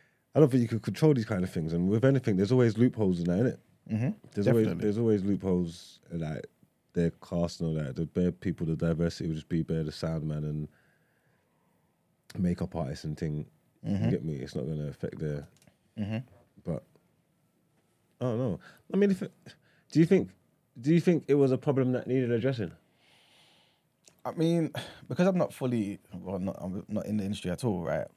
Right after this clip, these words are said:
Speaker 2: But, so I, I may not necessarily see it as an issue, but I'm not somebody who's a aspiring actor who's, who's struggled with getting roles and this, that, and the third, you know what I mean? But I kinda use the same principle across the, the, across the board.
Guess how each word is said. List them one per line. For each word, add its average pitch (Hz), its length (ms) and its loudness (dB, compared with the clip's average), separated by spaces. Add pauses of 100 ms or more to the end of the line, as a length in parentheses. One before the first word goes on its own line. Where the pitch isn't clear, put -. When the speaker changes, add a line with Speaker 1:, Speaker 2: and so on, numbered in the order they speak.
(200)
Speaker 2:
But, 107 220 4 (1080)
so 117 140 2
I, 113 380 6
I - 40 6
may 127 100 2
not 110 160 -2 (100)
necessarily 98 360 -4
see - 160 -6
it 85 40 -4
as 85 140 -8
an 73 80 -10
issue, - 280 -8 (540)
but 120 160 4
I'm 120 100 2
not 127 200 -2
somebody 104 340 -2
who's 98 320 -4
a 82 300 -4
aspiring 90 420 -2
actor - 280 -8
who's, 90 200 -8
who's 90 220 -12
struggled 85 500 -4
with 80 120 -10
getting 87 260 -8
roles 95 320 -2
and - 80 -14
this, - 80 -14
that, - 100 -10
and - 140 -10
the 104 80 -2
third, 90 140 -4
you 90 60 -6
know 90 60 -4
what 101 60 -4
I 107 80 -2
mean? 92 120 -6 (520)
But 107 220 0 (260)
I - 60 -8
kinda 139 260 0
use 113 200 -2
the 104 60 -8
same 101 280 -4
principle - 420 -10
across - 360 -6
the, - 120 -20 (340)
the, - 440 -8
across 107 240 -6
the 101 80 -10
board. 104 300 -6